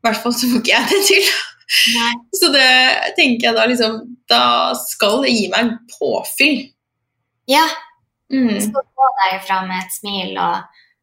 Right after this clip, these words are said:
Speaker 2: at du har det bedre enn før du
Speaker 1: Mm.
Speaker 2: dro dit. Ellers så er det jo ikke, ellers så er det ikke vits. Og det var så, det var så fint det der du, du sa med, med klaging.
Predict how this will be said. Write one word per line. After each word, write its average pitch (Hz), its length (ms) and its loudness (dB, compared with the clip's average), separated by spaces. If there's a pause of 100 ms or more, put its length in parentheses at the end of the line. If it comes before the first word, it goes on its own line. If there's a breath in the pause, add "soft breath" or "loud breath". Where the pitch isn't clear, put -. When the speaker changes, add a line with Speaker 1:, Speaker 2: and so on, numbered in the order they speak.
(200)
Speaker 2:
at 202 120 -12
du 202 100 -12
har 196 360 2
det 196 200 -8 (160)
bedre 185 400 -4
enn 180 100 -14
før 180 180 -10
du 185 60 -6 (460)
Speaker 1:
Mm. 214 500 -6 (240)
Speaker 2:
dro - 200 -8
dit. 185 200 -4
Ellers 233 240 -2
så 233 80 -4
er 226 160 -2
det 202 140 -14
jo - 60 -20
ikke, 208 220 -16 (800)
ellers 220 160 -4
så 226 60 -4
er 226 180 0
det 208 80 -6
ikke 202 200 -12
vits. 233 220 -8
Og 220 80 -4
det 240 80 -2
var 302 80 4
så, 277 160 0 (100)
det 277 160 0
var 320 100 2
så 277 160 -6
fint 370 380 -4
det 208 120 -6
der 190 320 -2
du, 185 140 -8 (360)
du 196 120 -10
sa 214 300 0
med, 190 380 -10 (180)
med 196 240 -12
klaging. 208 640 0